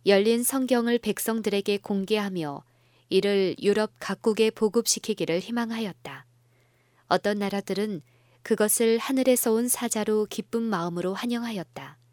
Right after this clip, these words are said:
그러나 어떤 나라들에서는 로마교가 성경이 들어오지 못하도록 방지하는 일에 큰 성공을 거두었으므로 성경의 지식에 속한 빛과 그 고귀한 가마를 거의 받지 못하였다.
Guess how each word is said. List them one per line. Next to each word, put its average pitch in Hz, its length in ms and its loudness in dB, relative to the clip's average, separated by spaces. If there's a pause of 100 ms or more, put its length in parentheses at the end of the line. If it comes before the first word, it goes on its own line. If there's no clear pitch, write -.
(600)
그러나 220 480 0
어떤 240 300 0
나라들에서는 185 920 -2 (460)
로마교가 220 640 4
성경이 254 600 0
들어오지 214 500 2
못하도록 208 680 -2
방지하는 202 680 -2
일에 165 300 0
큰 220 240 -6
성공을 226 480 -2
거두었으므로 175 880 -4 (720)
성경의 233 520 0
지식에 220 400 0
속한 202 440 -4
빛과 160 540 -6 (280)
그 190 240 2
고귀한 202 640 0
가마를 175 680 -4
거의 190 300 -2
받지 - 380 -4
못하였다. 185 720 -8